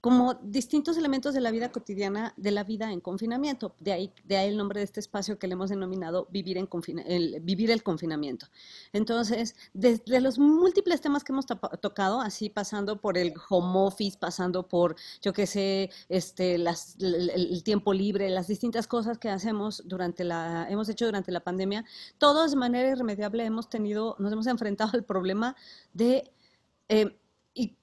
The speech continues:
eh, tener que convivi-, convivir de manera mucho más cotidiana con los vecinos. ¿A qué voy? Por su-, eh, eh, sin, sin lugar a dudas, quizá hay gente que tiene un trabajo más como, como, como de hacer, eh, eh, de, trabajo desde casa,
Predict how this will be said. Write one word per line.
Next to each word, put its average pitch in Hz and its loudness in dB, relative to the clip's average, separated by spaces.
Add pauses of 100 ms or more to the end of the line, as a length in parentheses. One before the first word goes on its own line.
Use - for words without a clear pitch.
(140)
eh, 214 0
tener 262 4
que 349 0
convivi-, 208 2
convivir 233 6
de 294 2
manera 247 2
mucho 240 0
más 247 0
cotidiana 233 -4
con 220 0
los 214 -2
vecinos. 247 0 (380)
¿A - -4
qué 277 0
voy? 175 -2 (680)
Por 220 2
su-, 226 -4
eh, - -14 (120)
eh, 202 -6 (160)
sin, 247 2
sin 269 2
lugar 277 2
a 320 0
dudas, 330 0
quizá 277 0
hay 269 0
gente 247 -4 (380)
que 226 -2
tiene 226 0
un 220 0
trabajo 220 0
más 208 -2
como, 165 -6 (440)
como, 160 -8
como 180 0
de 185 4
hacer, 214 2 (260)
eh, 175 0
eh, 170 0
de, 165 -6
trabajo 190 -2
desde 196 -2
casa, 202 -2